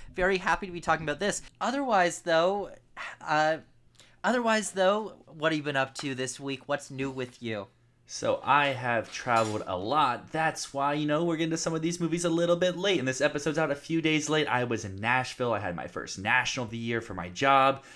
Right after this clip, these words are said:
Speaker 2: I got to live switch, got to direct. It's a lot of fun, and I'm excited to do some more. But what about you? What have you been up to?
Speaker 1: Uh, not a whole lot. I finished watching The Marvelous Missus Maisel this week.
Speaker 2: Ooh.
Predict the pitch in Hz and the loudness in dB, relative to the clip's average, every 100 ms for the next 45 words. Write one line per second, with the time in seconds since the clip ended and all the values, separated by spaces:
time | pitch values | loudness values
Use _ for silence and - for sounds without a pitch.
0 | - - 110 104 - 101 110 123 120 - | -18 -2 0 2 -2 0 4 4 2 -4
1 | 123 123 - 90 - - 95 131 139 - | -4 -4 -4 -6 -6 -16 -4 0 0 -4
2 | - - - 90 98 92 - 143 143 139 | -16 -20 -16 -8 -6 -6 0 2 4 2
3 | 139 113 120 120 123 95 123 139 131 135 | -2 -4 -2 -2 -2 -4 -4 -2 -2 -2
4 | 131 127 135 - 147 151 202 107 113 113 | -2 -4 -2 -2 -4 -2 -2 0 0 0
5 | 170 180 147 - 101 104 110 110 95 80 | 0 2 0 0 -4 -4 -4 -4 -4 -6
6 | - - - _ _ _ _ - _ _ | -10 -18 -20 _ _ _ _ -20 _ _
7 | - - _ 151 202 294 - 165 - 160 | -18 -18 _ -12 -10 -12 -12 -12 -10 -8
8 | 151 127 147 123 - 143 147 - 135 135 | -6 -2 -2 -4 -8 -6 -6 0 2 2
9 | 143 135 139 131 123 120 127 123 123 120 | -2 -8 -10 -4 -2 -2 -6 -8 -10 -12
10 | 113 117 117 127 127 127 131 131 92 90 | -10 -8 -6 -6 -8 -12 -8 -6 -4 -6
11 | 90 95 139 | -6 -6 -8